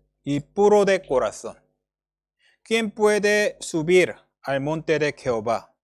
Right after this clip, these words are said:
¿Quién estará en su lugar santo? ¿Quién puede tener la comunión libre e íntima con Dios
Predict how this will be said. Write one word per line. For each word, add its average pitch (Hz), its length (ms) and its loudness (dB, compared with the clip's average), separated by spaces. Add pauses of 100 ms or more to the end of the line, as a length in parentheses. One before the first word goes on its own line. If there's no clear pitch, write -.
(140)
¿Quién 226 180 -2
estará 190 580 2
en 151 140 -8
su 151 180 -8
lugar 123 360 -2
santo? 123 400 -14
¿Quién 214 260 -6
puede 196 300 -2
tener 175 380 -6
la 147 240 -4
comunión 147 680 -8 (760)
libre 147 760 -6
e 120 220 -14
íntima 156 680 -8 (360)
con 123 200 -10
Dios 127 460 -10